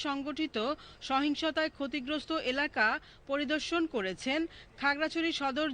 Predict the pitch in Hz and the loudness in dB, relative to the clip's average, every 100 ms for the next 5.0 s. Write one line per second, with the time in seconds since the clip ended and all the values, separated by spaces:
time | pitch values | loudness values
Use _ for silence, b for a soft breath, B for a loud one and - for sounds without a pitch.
0 | 240 294 320 285 247 285 277 208 233 311 | 2 2 2 2 2 2 4 4 2 -4
1 | B - 214 277 - 320 339 330 277 277 | B -6 -2 -2 0 0 2 2 2 2
2 | 269 226 311 - B - 247 247 320 254 | 2 0 0 -6 B -2 -2 2 0 2
3 | 277 - 330 269 208 208 175 160 151 - | -2 2 2 2 0 0 0 -4 -8 -16
4 | - - - - 320 - 320 240 202 | -20 -20 -16 -2 0 2 2 4 2